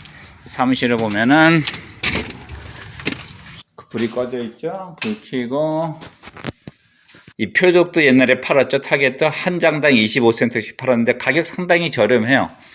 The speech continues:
여기 보면 이어머프, 청각 보호대도 팔죠. 요 하나에 이십오 센트죠. 그러면 뭐 한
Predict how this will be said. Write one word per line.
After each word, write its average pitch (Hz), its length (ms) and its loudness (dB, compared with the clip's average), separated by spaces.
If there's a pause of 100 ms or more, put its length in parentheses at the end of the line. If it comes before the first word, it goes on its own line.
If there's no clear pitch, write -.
(380)
여기 110 200 2
보면 127 240 4
이어머프, 131 540 4 (260)
청각 160 360 0
보호대도 120 540 4
팔죠. 147 500 0 (140)
요 123 120 6
하나에 156 640 2 (520)
이십오 135 380 2
센트죠. 104 500 -2
그러면 156 260 -6
뭐 110 220 4
한 123 300 -2